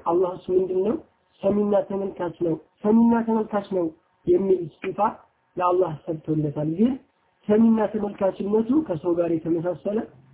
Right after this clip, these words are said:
አይደለም። ግን ሰሚና ተመልካች የሰው ልጅ ሰው ሰሚና ተመልካች ነው። ነቢዩ ዓለይሂ ሰላቱ ወሰላም ሲናገሩ ምን አሉ? ከመላእክቶች እኮ አለ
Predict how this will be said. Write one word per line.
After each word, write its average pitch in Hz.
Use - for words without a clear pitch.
አይደለም። 143
ግን 233
ሰሚና 202
ተመልካች 180
የሰው 202
ልጅ 214
ሰው 240
ሰሚና 202
ተመልካች 156
ነው። -
ነቢዩ 208
ዓለይሂ 185
ሰላቱ 190
ወሰላም 175
ሲናገሩ 175
ምን 170
አሉ? 170
ከመላእክቶች 185
እኮ -
አለ 175